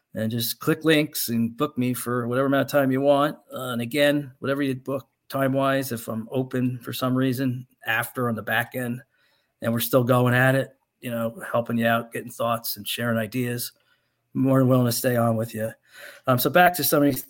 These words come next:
uh, items we were gonna go over. So difficulty generating income, right? It's gotta be difficult when you're generating income with a portfolio that's going negative. I mean, you're just kinda, it's like pouring more water,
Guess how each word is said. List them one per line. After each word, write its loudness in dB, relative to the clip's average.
uh, -2
items 0
we -2
were -2
gonna -2
go -2
over. -2
So 0
difficulty 4
generating 6
income, 0
right? 2
It's -4
gotta 4
be 0
difficult 2
when -6
you're -2
generating 2
income -2
with -8
a -6
portfolio 2
that's -4
going -6
negative. -8
I -18
mean, -12
you're -14
just -12
kinda, -6
it's -8
like -4
pouring 6
more 8
water, 6